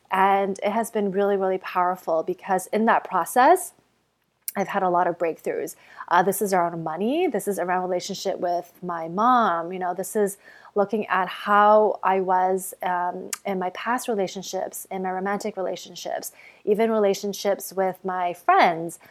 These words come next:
like, all the different areas of, okay, like, if something really bothers me, it's actually a really great opportunity for me to look at deeper of, like, why? Why is this happening? Why am I getting activated?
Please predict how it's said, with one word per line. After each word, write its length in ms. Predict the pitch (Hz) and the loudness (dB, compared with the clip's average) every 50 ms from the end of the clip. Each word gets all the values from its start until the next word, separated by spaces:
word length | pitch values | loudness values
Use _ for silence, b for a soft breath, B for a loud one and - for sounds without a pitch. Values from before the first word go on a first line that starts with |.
| b b b b b - | b b b b b -4
like, 120 | 220 202 - | -4 0 4
all 220 | - 214 240 254 | 4 6 6 6
the 100 | 285 285 | 4 2
different 340 | - 247 220 - 226 - - | 0 -2 -6 -6 -6 -6 -4
areas 680 | 196 196 202 220 233 226 196 190 185 180 185 180 - - - | -2 0 0 2 2 4 4 4 4 2 0 -2 -4 0 2
of, 460 | 196 196 190 190 185 185 180 180 - _ _ _ _ _ _ _ _ _ _ _ _ _ _ _ _ _ _ _ _ - B B B B B B B - | 4 4 6 4 4 2 -2 -6 -12 _ _ _ _ _ _ _ _ _ _ _ _ _ _ _ _ _ _ _ _ -20 B B B B B B B 2
okay, 460 | 190 190 190 - - 247 247 233 202 | 2 2 0 0 2 4 4 6 4
like, 360 | 170 160 - 101 - - - _ _ _ _ _ _ _ _ _ _ _ _ _ | 4 2 0 0 -2 -6 -12 _ _ _ _ _ _ _ _ _ _ _ _ _
if 140 | - 196 - | -6 -6 -2
something 400 | - 233 226 226 214 247 233 220 | -2 -2 0 0 2 2 2 4
really 240 | 208 196 196 185 | 4 4 4 4
bothers 500 | 175 - 175 175 196 220 233 220 208 - | 4 6 6 6 8 6 6 2 2 0
me, 300 | - 165 165 165 165 170 - | -4 -4 -4 -2 -4 -2 -2
it's 140 | - 190 - | -4 0 0
actually 640 | 202 190 190 - - - - 220 226 226 220 208 - - | 0 0 0 -2 -8 -4 0 2 4 4 4 4 2 0
a 100 | 185 180 | -4 -2
really 380 | 170 180 202 202 196 196 190 | 0 2 2 4 4 4 2
great 400 | 185 - 185 190 190 175 170 175 - | 2 0 0 2 2 2 2 0 0
opportunity 800 | 180 175 - 185 - - - 185 175 175 196 233 262 294 302 | -2 -2 -2 -6 -10 -10 -12 -10 -6 -4 -2 -2 -2 -2 -4
for 160 | 285 - 214 | -4 -4 -4
me 160 | 190 185 180 185 | -2 0 0 0
to 100 | 190 175 | 0 0
look 180 | 175 180 180 | 0 -2 -2
at 160 | 185 - - | -4 -4 -4
deeper 500 | - - 170 165 - 208 226 254 294 311 | -6 -10 -10 -6 -2 0 2 2 2 2
of, 220 | 285 - 196 175 175 | 2 2 0 -2 0
like, 160 | 185 185 180 | -2 -2 -2
why? 640 | 180 180 175 175 185 180 170 170 170 165 - - - | -2 -4 0 2 4 6 8 8 8 6 4 2 -2
Why 340 | 175 175 180 180 170 170 185 | -2 0 0 2 2 4 4
is 160 | 202 196 185 | 2 0 -2
this 140 | 180 165 - | -4 -8 -8
happening? 460 | - 165 165 - - 170 170 175 180 | -8 -8 -8 -8 -8 -10 -8 -6 -4
Why 260 | 180 180 180 175 180 | -2 -2 0 0 0
am 120 | 202 214 214 | 0 0 0
I 140 | 220 202 190 | 0 0 -2
getting 280 | - 180 175 170 175 | -2 -4 -6 -4 -6
activated? 800 | - 160 160 - - 170 175 175 165 170 160 160 151 180 208 240 | -6 -6 -6 -8 -10 -10 -6 -6 -4 -4 -2 0 0 2 0 0